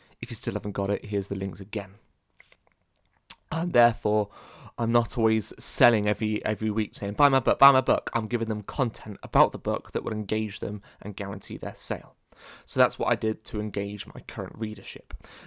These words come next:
Now, I wanted to get new readers as well.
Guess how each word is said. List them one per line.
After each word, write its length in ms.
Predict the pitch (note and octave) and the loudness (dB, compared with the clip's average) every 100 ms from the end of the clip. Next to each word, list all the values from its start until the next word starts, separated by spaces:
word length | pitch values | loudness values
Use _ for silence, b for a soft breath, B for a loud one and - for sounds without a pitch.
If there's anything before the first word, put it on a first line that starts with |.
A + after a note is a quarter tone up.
| B | B
Now, 320 | A#2 B2 G2+ - _ | 6 6 6 0 _
I 160 | C3 B2 | 6 8
wanted 380 | A#2 A#2+ - - | 8 4 0 -6
to 60 | |
get 260 | A#2+ A2+ - | 0 0 2
new 240 | B2+ G3 | 4 4
readers 460 | C3+ G#2 G#2 G2 - | 4 0 0 0 -2
as 140 | G#2+ G2 | -2 2
well. 260 | A2 - | 2 0